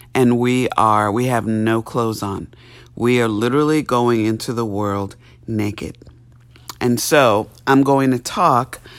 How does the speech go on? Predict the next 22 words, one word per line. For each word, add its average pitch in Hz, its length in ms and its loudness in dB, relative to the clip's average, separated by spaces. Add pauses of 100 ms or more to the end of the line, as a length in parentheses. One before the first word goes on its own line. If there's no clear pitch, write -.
(240)
this 123 220 -2
morning 117 640 4 (380)
about 113 600 0 (380)
those 123 300 2
nine 139 400 4
steps - 460 -4
that - 280 -10
you 156 160 -2
can 160 300 -4
take, 113 500 -6 (1080)
the 120 220 -2
things 139 540 2
that 120 340 0 (320)
you, 127 520 0
that 123 180 2
we're 127 160 2
missing 127 420 0
out 120 260 2
on 78 400 -2 (840)
in 120 140 2
order 110 280 2
to 110 500 -2